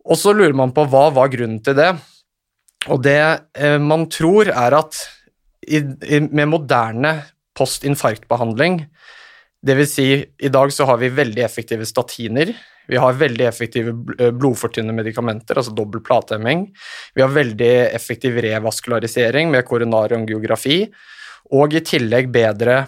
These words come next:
postinfarktbehandling ved utvikling av hjertesvikt, arytmier og så videre. Så, eh,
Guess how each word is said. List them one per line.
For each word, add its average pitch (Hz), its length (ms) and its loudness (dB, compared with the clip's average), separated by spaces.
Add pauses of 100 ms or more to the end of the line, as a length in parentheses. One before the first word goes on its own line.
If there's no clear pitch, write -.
postinfarktbehandling 117 1300 -4 (180)
ved 123 220 -2
utvikling 117 340 -6
av 131 140 2
hjertesvikt, - 720 -6 (560)
arytmier 113 640 -2
og - 20 -4
så 120 140 -6
videre. 113 240 0 (800)
Så, 156 220 2 (420)
eh, - 300 -10